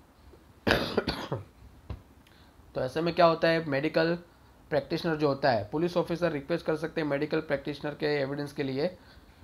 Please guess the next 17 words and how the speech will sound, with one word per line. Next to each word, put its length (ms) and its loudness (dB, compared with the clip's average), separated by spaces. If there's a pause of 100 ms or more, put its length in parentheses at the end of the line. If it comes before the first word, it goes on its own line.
(220)
और 80 0
फिर 240 0
जो 180 2
है 140 2
वो 200 4
पु-, 300 -8
पुलिस 240 -2
जो 160 2
है 80 4
आगे 220 4
उसकी 220 -6
कार्यवाही 440 0
कर 160 0
सकती 300 -8
है, 60 0
ठीक 200 -4
है। 180 -4